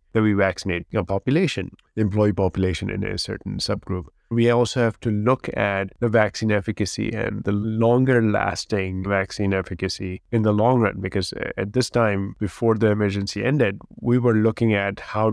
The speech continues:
to minimize or stop covid nineteen disease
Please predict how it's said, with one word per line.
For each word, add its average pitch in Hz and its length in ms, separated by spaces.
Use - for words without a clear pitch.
to 98 400
minimize 107 920
or 104 140
stop 98 560
covid 98 500
nineteen 95 880
disease 95 600